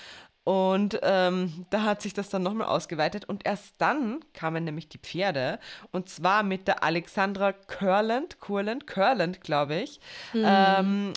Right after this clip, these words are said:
Speaker 1: von der habe ich auch einen Online-Kurs, der ist eigentlich ziemlich cool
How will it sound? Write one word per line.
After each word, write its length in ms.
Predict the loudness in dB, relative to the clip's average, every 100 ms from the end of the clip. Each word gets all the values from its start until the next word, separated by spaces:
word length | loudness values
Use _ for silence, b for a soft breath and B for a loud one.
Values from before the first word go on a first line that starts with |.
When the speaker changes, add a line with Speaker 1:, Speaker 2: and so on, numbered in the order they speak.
| -4
Speaker 1:
von 180 | -4 2
der 120 | 2
habe 100 | 2
ich 100 | 0
auch 100 | 0
einen 180 | 0 0
Online-Kurs, 800 | 0 0 -2 -6 -2 0 0 -2
der 100 | -4
ist 120 | -2
eigentlich 240 | -6 -6
ziemlich 300 | -6 -6 -6 -10 -8
cool 260 | -4 -2